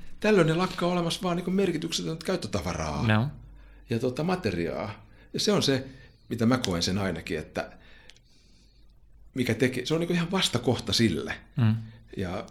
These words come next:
Speaker 1: ja tietenkin, kun ihmiset mieltää sen luksuksen, jonka mä miellän siten, että se on, luksus on ainoastaan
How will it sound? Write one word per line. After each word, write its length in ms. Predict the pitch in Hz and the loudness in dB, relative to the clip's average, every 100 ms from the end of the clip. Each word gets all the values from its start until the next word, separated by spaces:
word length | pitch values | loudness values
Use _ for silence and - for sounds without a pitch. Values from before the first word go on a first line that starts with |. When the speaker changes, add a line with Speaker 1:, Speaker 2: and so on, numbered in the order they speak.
| - | 0
Speaker 1:
ja 60 | |
tietenkin, 560 | 160 147 127 131 123 - - - - - - - - - - - - - - - - | 2 4 4 2 0 -6 -18 -20 -20 -20 -20 -20 -20 -20 -20 -20 -20 -20 -20 -20 -4
kun 160 | 107 | 2
ihmiset 300 | 123 104 95 | 4 2 2
mieltää 280 | 110 107 104 | 2 2 0
sen 180 | 110 110 | 0 0
luksuksen, 640 | 135 131 - - - 80 | 0 0 -4 -6 -6 -6
jonka 220 | 90 92 101 | -4 -2 0
mä 120 | 107 | 2
miellän 300 | 98 90 87 | 2 0 -2
siten, 340 | 107 107 82 | -2 -2 -4
että 140 | 85 - | -4 -4
se 100 | 98 | 0
on, 100 | 113 | 0
luksus 360 | 127 - 92 | -2 -4 -4
on 80 | 101 | 0
ainoastaan 560 | 104 95 87 - 95 | 2 0 -2 -2 -4